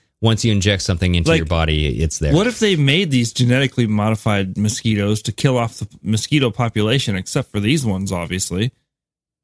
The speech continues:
Speaker 2: But when they made the genetic modification, they made them so they never stopped growing.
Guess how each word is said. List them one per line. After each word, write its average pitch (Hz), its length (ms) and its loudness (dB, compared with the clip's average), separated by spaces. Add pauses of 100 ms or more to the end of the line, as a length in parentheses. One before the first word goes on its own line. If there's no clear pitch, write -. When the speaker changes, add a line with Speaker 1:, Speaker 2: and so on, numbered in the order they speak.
(140)
Speaker 2:
But 143 220 2
when 165 240 2
they 151 160 4
made 156 440 2
the 139 100 2
genetic 135 540 0
modification, 135 840 0 (560)
they 117 160 2
made 127 220 0
them 113 100 -2
so 110 160 -4
they 98 160 -2
never 104 240 -4
stopped - 380 -8
growing. 85 520 -10